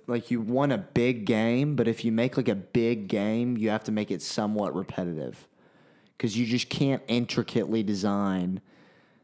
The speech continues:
That's, like, the good thing about, like, smaller maps or smaller settings is that then you can kinda, like,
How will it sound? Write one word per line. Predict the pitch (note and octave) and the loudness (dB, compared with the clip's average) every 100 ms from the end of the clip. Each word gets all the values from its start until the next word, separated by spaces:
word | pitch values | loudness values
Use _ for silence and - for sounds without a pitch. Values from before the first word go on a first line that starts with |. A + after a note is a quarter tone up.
| - | -2
That's, | C#3 | 2
like, | F#3 C3+ | 2 2
the | |
good | C3+ D3 | 2 2
thing | D3 C#3 | 2 2
about, | B2+ | 4
like, | A#2 G#2 | 2 0
smaller | - - C3+ B2+ B2+ B2 A#2+ G#2+ | -2 -2 2 4 4 4 2 2
maps | G#2+ A2 G#2+ G#2+ - | 2 4 4 2 0
or | G#2+ | -4
smaller | - - B2 A#2 A2+ G#2 | -4 -4 2 2 2 0
settings | - A2+ G#2+ G#2 F#2 | 0 2 2 0 -2
is | F#2+ | -2
that | G#2+ F#2+ | 0 0
then | A2+ | 0
you | A#2 | 0
can | - G#2+ | -2 -4
kinda, | - A2+ A#2 | -2 0 0
like, | G#2 F#2 | 0 -2